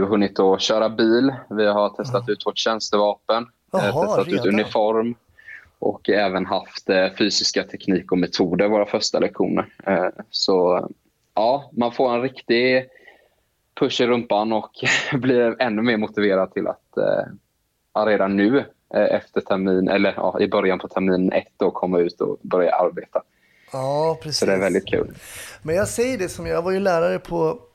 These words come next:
Speaker 2: <clears throat> på polisskolan under en tid i Stockholm och
Speaker 1: Ja.
Speaker 2: alltså, man måste passa på att njuta av stud-,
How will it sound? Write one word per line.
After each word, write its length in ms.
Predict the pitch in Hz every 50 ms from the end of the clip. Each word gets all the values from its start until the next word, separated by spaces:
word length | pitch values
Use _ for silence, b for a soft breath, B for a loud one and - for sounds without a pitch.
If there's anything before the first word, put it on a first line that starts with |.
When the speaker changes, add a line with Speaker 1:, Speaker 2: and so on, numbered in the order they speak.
| - 254
Speaker 2:
<clears throat> 360 | 196 175 151 139 131 123 - -
på 80 | 147
polisskolan 580 | 131 - 147 147 127 - - 143 139 139 139 139
under 220 | 139 135 139 135
en 120 | 135 131 131
tid 500 | - - 143 139 131 135 131 135 127 B B B B B B 107 B B
i 100 | - 143
Stockholm 600 | - - 156 143 - - - 165 160 147 147 160
och 480 | 156 151 131 - - _ - - - - _ B B B B
Speaker 1:
Ja. 260 | 113 113 123 - - b b b b b b b b b b b _ _ _ _ _ _ _ _ _ _ -
Speaker 2:
alltså, 260 | - 156 - - 185 170 160 190 - _ _
man 160 | - 185 196
måste 480 | 208 220 208 214 - - - 101 101 98 - - _ _ -
passa 280 | - 208 196 - -
på 360 | 202 - - 226 247 240 214 202
att 60 | 185
njuta 420 | 190 208 208 185 151 - - 185
av 100 | 165 160
stud-, 320 | 147 - - 180 156 143